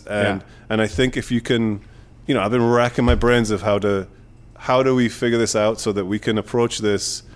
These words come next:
Speaker 1: and have people, you know, express a little bit of your personality, which you're already trying to do, uh,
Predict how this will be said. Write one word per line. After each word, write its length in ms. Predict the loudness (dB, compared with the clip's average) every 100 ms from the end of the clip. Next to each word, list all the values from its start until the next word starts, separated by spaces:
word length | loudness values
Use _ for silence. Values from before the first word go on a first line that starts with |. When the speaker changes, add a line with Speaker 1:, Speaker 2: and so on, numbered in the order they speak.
| -20 -20 -20 -20 -20 -20 -6
Speaker 1:
and 240 | -2 -2
have 420 | -4 -2 -2 -4 -4
people, 520 | -4 -2 -2 -2 -6 -12 -10
you 80 | -6
know, 100 | -4
express 440 | -4 -4 0 0 2
a 40 |
little 160 | 2 2
bit 180 | 2
of 160 | 0 -2
your 260 | -2 -2 -2 -10 -20 -12
personality, 420 | -4 -2 0 0 0
which 180 | -2
you're 100 | 0
already 160 | 0 0
trying 220 | -2 -4
to 60 | -4
do, 380 | -2 -2 -2 -4 -14 -20 -20 -20 -12
uh, 100 | -10